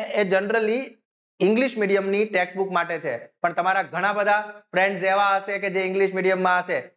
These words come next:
તો એને પણ આ ટેક્સ્ટ બુક તમારી બતાવી દેજો અને તમારી અપડેટેડ માહિતી એને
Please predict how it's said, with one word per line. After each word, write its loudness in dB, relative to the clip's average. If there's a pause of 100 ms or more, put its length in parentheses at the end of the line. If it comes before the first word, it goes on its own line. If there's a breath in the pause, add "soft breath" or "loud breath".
તો 2
એને 2
પણ 0
આ 0
ટેક્સ્ટ -6
બુક -6
તમારી 0
બતાવી 0
દેજો 0
અને 2
તમારી 2
અપડેટેડ -2
માહિતી 0
એને 2